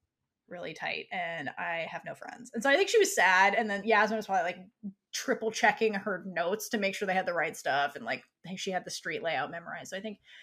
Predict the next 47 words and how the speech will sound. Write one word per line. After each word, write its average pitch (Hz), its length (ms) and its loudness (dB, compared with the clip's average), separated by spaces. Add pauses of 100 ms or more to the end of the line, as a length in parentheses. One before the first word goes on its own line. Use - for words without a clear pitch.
(720)
Camilla 440 320 4
just 294 180 -2
feels 190 220 2
very 190 180 2
isolated, 185 640 0
I 226 100 -2
think. 233 380 0 (320)
Um, 190 460 -6 (440)
and 208 80 -6
you're 190 100 -4
right, 165 200 -2 (200)
Caitlin, 190 360 -8
I 190 100 -6
thi-, - 160 -12
I 202 40 -6
like 180 200 -2
that 156 140 -6
take 160 240 -10
that - 180 -10 (140)
she's - 240 -12
probably 165 240 -4
jealous 156 280 -6
too, 160 160 -10
'cause, 180 140 -10
like, 180 140 -8
they 254 180 4
do, 339 220 6
like, 294 180 8
focus, 220 400 6
like, 220 160 2
Mother 226 200 4
Superior, 190 420 -2
like, 180 160 -4
takes 185 180 -6
time 175 220 -6
to 175 40 -6
talk 175 180 -2
to 170 60 -10
Yasmin 165 460 -2
and 160 100 -14
stuff, 170 220 0
so - 120 -10
I 180 40 -8
think 190 160 -10
she's - 240 -10
feeling, 160 380 -8
like, 143 160 -10